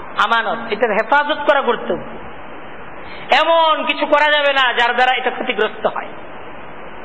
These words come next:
"ওয়া ইন্না লি যাওজাতিকা আলাইকা হাক্কান", তোমার স্ত্রী, তার হক আছে, এটা আদায় করতে হবে তোমার। স্ত্রী কি গনিমত না আমানত? আমানত। আল্লাহর কাছে জবাব দিতে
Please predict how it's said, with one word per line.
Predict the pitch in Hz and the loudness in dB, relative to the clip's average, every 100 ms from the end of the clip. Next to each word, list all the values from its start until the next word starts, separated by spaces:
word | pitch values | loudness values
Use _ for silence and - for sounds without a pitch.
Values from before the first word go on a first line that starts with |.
| - - - - - - - - - 196 | -14 -14 -14 -14 -14 -14 -14 -12 -2 2
"ওয়া | 208 | 2
ইন্না | 247 247 226 | 2 2 2
লি | 208 226 185 | 2 -2 2
যাওজাতিকা | 233 247 262 - - 262 233 | 2 2 0 -2 2 4 4
আলাইকা | 269 285 269 302 | 2 2 2 2
হাক্কান", | 302 320 311 - - - - - - - - - 247 | 2 2 2 0 -6 -6 -10 -12 -14 -14 -14 0 2
তোমার | 262 285 | 2 0
স্ত্রী, | - - 285 359 349 190 - - - - | -6 -2 2 2 2 -4 -8 -10 -6 0
তার | 226 220 | 2 4
হক | 269 | 2
আছে, | 254 240 214 | 2 0 0
এটা | 214 208 | 2 2
আদায় | 262 294 | 2 0
করতে | 311 - 285 | 0 2 2
হবে | 277 - | 0 -2
তোমার। | 190 139 - - - - - - - - - 208 | -6 -6 -10 -12 -12 -14 -14 -14 -14 -14 -6 -6
স্ত্রী | - 302 311 | -2 -2 0
কি | 294 | 0
গনিমত | 269 294 330 330 - - - - | 0 2 2 2 0 -6 -8 -10
না | - - 233 247 | -12 0 2 4
আমানত? | 277 285 240 - - - - - 101 - - 190 | 4 2 0 -2 -8 -8 -8 -8 -8 -6 -2 0
আমানত। | 208 175 - - - - - | 0 -2 -8 -10 -12 -4 -2
আল্লাহর | 202 226 240 | 2 2 2
কাছে | 233 233 | 0 0
জবাব | 233 262 277 | 4 4 2
দিতে | 277 269 | 0 2